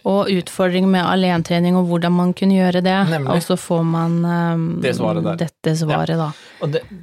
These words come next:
Speaker 2: det er jo, eh, dette er jo et,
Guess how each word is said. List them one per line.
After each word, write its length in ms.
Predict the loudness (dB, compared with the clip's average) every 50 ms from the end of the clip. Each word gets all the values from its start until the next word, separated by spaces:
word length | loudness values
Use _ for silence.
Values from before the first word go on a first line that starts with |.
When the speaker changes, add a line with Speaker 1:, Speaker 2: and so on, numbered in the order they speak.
| -20 -20 -20 _ -4
Speaker 2:
det 120 | -2 0 2
er 140 | 2 2 0
jo, 240 | 2 0 0 0 -2 _ _ _
eh, 240 | -4 -2 -2 -2 -4 -8 -14 _ _ _ _ _ _ _ _ _ _ _ _ -20 -20 -18 -18 -18 -18 -20 -20 _ _ _ _ _
dette 200 | -4 -4 -2 -2 -2
er 240 | -2 0 -2 -2 0
jo 100 | 0 0 0
et, 180 | 0 -2 -4